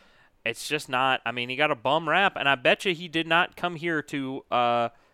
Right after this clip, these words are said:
to play sixty percent of the snaps either, which is what he's been doing. I think he came here to play thirty percent of the snaps. He said, "I don't wanna practice on Wednesdays," and they said,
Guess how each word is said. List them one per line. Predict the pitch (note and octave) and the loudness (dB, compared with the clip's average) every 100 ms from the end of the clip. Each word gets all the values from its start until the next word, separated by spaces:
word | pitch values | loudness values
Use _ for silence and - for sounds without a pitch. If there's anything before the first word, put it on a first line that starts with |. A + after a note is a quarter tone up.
| _ | _
to | C3+ | -14
play | - D3 C#3+ | -2 2 2
sixty | C3+ F3 - C#3+ | 2 -4 -6 -8
percent | C3+ - C#3+ | -8 -6 -6
of | A#2 | -6
the | |
snaps | - D#3 C3+ - | -4 0 0 0
either, | C#3 A2 | -4 -4
which | G2 G#2 | -6 -8
is | A2+ | -10
what | A2+ | -6
he's | A2+ G2 | -6 -8
been | G#2 | -12
doing. | G#2+ G#2+ F2 | -8 -8 -8
I | F#2 | -10
think | G#2+ C3 A2+ | -8 -8 -8
he | A#2+ | -12
came | - B2 | -6 -6
here | A#2+ A2 | -4 -6
to | |
play | - G#2 | -4 -6
thirty | - E3+ F3+ | -4 -6 -6
percent | F3+ D#3+ E3+ | -8 -10 -8
of | D#3+ | -6
the | D#3+ | -6
snaps. | D#3+ D#3 D3+ - | -2 -2 -2 -8
He | |
said, | - G#2+ | -8 -4
"I | A2+ | -2
don't | D#3+ | -2
wanna | F3+ E3+ | -4 -4
practice | E3+ E3 - E3 | -2 -4 -4 -8
on | C#3+ | -4
Wednesdays," | D3 C#3+ D3+ D3 | -6 -6 -4 -6
and | C3+ | -6
they | G#2+ | -10
said, | - G#2+ | -10 -14